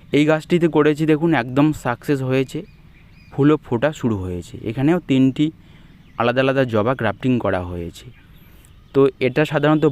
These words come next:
বর্ষাকালে করতে হবে, আবহাওয়া একটু ময়েশ্চার চলে আসলে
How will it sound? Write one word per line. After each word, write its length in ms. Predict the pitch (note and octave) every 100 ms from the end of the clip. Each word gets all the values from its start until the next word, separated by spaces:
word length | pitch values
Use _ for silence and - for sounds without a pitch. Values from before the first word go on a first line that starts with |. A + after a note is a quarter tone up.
| A2+
বর্ষাকালে 500 | A2+ - D3 D3 D3
করতে 300 | C#3+ B2+ C#3
হবে, 280 | C3+ C3+ E3 - - - - - - - - - - A2+
আবহাওয়া 220 | C3 D3+
একটু 140 | - C#3+ A#2
ময়েশ্চার 380 | A2+ B2 D3 C#3
চলে 140 | D3 D#3
আসলে 260 | D#3+ C3